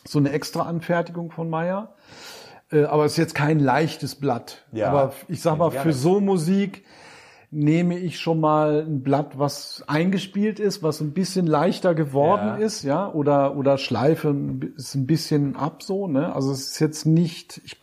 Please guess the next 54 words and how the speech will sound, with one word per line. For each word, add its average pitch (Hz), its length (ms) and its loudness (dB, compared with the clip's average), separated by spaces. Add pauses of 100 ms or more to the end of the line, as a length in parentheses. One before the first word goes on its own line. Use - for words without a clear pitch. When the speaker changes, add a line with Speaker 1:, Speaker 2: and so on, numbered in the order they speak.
(100)
Speaker 1:
also 147 200 0
mit 156 220 4
zweieinhalber 156 840 2
würde 139 160 0
ich 135 100 -8
nicht 135 220 -4
klarkommen. - 460 -8
Das 127 140 -4
ist - 60 -2
mir 135 100 0
Speaker 2:
Okay. 107 80 -4
Speaker 1:
zu 135 120 -4
leicht. 107 560 -6
Speaker 2:
Mhm. 107 280 -12 (760)
Auch 101 100 -2
für - 140 -4
die 123 180 2
Höhe 131 220 2
natürlich 90 420 -8
wahrscheinlich. 147 260 -2
Speaker 1:
Auch 165 40 -10
für 175 120 0
die 156 160 6
Höhe, 151 220 6
Speaker 2:
Ist 131 80 0
Speaker 1:
dann 135 140 2
Speaker 2:
es 143 80 2
Speaker 1:
macht's 147 300 -2
Speaker 2:
klar. 185 120 4
Speaker 1:
oben 160 160 4
Speaker 2:
Es 131 80 -2
Speaker 1:
dicht 160 360 2
Speaker 2:
macht's 117 160 0
Speaker 1:
und 147 60 2
Speaker 2:
oben 120 80 -2
Speaker 1:
dann 139 120 2
Speaker 2:
zu, 123 140 2
genau. 101 220 -4
Speaker 1:
so, 123 220 0
ne? 120 280 -4
Also 135 160 -6
Speaker 2:
Ja. 101 80 -4
Speaker 1:
das, 123 180 -6
das 127 240 -10
geht 131 260 0
nicht. 151 500 0
Aber 156 300 0
es, 165 180 -2
es, - 280 -12
es, - 280 -16
ich 190 160 -12
glaub, 202 220 -2
es - 140 -10
hat 180 140 -2